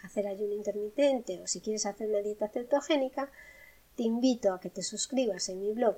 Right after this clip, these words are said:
mi modo de vida punto com, en donde podrás consultarme cualquier pregunta sobre este tema y procuraré contestarte. Si no supiese, pues lo, lo miramos,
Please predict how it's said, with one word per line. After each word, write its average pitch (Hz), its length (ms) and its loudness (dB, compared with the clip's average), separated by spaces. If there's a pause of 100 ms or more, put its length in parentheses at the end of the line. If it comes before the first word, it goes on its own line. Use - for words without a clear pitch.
(160)
mi 190 240 -8
modo 190 320 -8
de 208 160 -4
vida 240 400 -6
punto 277 320 4
com, 302 320 4 (1300)
en 233 200 0
donde 208 320 2
podrás 220 440 0
consultarme 214 680 0
cualquier 208 600 -2
pregunta 233 520 0
sobre 190 280 -4
este 285 240 4
tema 285 400 8 (100)
y 247 120 -2
procuraré 202 420 -4
contestarte. 180 580 -6
Si 214 160 4
no 233 140 -2
supiese, 285 480 0
pues 202 160 -6
lo, 175 160 -12
lo 185 420 -8
miramos, 254 640 -2